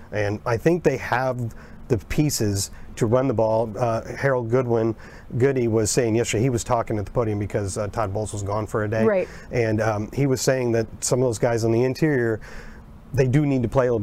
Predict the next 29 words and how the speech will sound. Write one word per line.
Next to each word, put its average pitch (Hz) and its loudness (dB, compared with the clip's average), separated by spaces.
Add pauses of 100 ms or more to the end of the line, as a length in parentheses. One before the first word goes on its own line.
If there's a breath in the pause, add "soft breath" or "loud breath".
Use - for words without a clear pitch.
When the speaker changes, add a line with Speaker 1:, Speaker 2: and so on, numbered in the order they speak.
Speaker 1:
bit 101 -4
better. 98 0
They 143 4
understand 151 0
the 127 2
context 143 -2
and 110 0
they, 117 0
they 120 2
like 101 2
where 127 2
they're 107 0
at, 123 -2
but 113 -2
they 117 0
do 127 2
think 120 0
they're 107 0
gonna 101 -2
get 95 -6
better. 98 -4
Speaker 2:
Right. 180 -4
Speaker 1:
Right? 110 0
And 113 0
so 120 2
they're 131 4
gonna 147 2
get 143 -2
better, 139 2